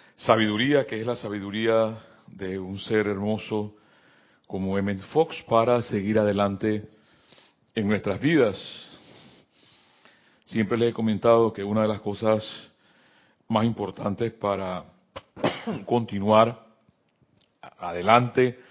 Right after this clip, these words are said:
mañana es otro día, y sigue el ciclo de la vida,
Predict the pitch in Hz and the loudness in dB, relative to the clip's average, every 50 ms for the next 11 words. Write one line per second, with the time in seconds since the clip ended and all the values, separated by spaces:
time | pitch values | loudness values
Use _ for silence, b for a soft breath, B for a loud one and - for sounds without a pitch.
0 | B B B B B B B B - 107 101 104 107 107 107 104 110 110 110 107 | B B B B B B B B -8 -4 -2 0 2 2 2 2 0 0 0 0
1 | 107 107 120 135 139 139 131 131 131 131 131 123 - _ B B B B B B | 0 2 4 6 8 8 8 6 4 2 -2 -6 -12 _ B B B B B B
2 | B B B B B B B B B - - 104 92 - 107 107 117 120 120 120 | B B B B B B B B B -6 -6 -6 -4 -2 0 2 4 4 4 4
3 | 117 - - - 107 104 98 - - 123 110 - 120 113 107 101 98 101 110 131 | 4 0 -2 -4 -2 -2 -2 -2 -4 -6 -4 -2 2 2 2 4 2 2 2 4
4 | 139 139 135 135 143 143 | 6 6 8 6 6 4